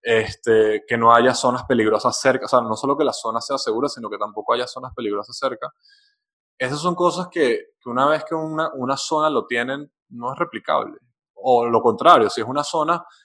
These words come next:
que, por ejemplo, no tiene una estación de metro cerca, es muy poco probable que el día de mañana la tenga. Y eso, si es un local comercial, eso es lo que importa.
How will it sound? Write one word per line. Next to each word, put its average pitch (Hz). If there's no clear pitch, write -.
que, 123
por 113
ejemplo, 107
no 117
tiene 131
una 156
estación 120
de 117
metro 131
cerca, 151
es -
muy 117
poco -
probable 107
que 131
el 104
día 104
de 135
mañana 110
la 127
tenga. 104
Y 117
eso, 117
si -
es 117
un 123
local 135
comercial, 131
eso 110
es 104
lo 101
que 104
importa. 127